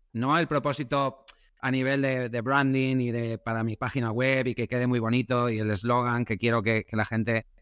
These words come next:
eh, lea, sino qué, qué le saca de la cama cada mañana. A mí me produce mucha,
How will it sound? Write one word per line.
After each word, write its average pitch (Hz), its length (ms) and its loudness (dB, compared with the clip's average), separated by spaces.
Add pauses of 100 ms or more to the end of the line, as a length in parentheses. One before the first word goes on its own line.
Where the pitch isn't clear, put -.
(400)
eh, 110 220 -6
lea, 127 480 0 (200)
sino 117 340 -4 (160)
qué, 147 280 0
qué 156 80 -2
le 156 100 2
saca 156 240 0
de 143 80 2
la 127 80 0
cama 127 340 0
cada 113 200 -4
mañana. 104 400 -4 (520)
A 117 80 -8
mí 131 100 2
me 156 400 4
produce 139 540 0
mucha, 135 760 -2